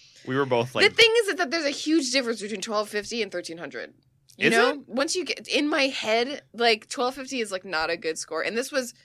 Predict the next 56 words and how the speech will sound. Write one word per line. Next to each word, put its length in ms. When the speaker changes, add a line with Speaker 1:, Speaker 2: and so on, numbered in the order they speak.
Speaker 2:
for 160
all 120
our 120
young 280
listeners 480
out 200
there, 340
this 180
was 140
before 420
Speaker 1:
Yeah. 200
<laughs> 80
Speaker 2:
the 120
Speaker 1:
This 80
Speaker 2:
writing 200
Speaker 1:
was 120
a, 60
Speaker 2:
portion. 520
Speaker 1:
this 200
Speaker 2:
This 20
was 140
Speaker 1:
was 80
Speaker 2:
when 100
Speaker 1:
a 40
Speaker 2:
sixteen 360
hundred 280
was 220
the, 280
was 260
the 100
most 280
that 80
you 60
could 180
get 100
Speaker 1:
Yeah. 60
Speaker 2:
on 60
the 80
S 140
A 80
Ts. 340
Speaker 1:
Now 240
it's, 120
like, 180
twenty, 640
twenty-four. 540
Speaker 2:
Twenty-four, 480
I 80
think. 420
There's 160
a 60
Speaker 1:
Yeah. 80
Speaker 2:
whole 220
other 200
six 580
hundred 480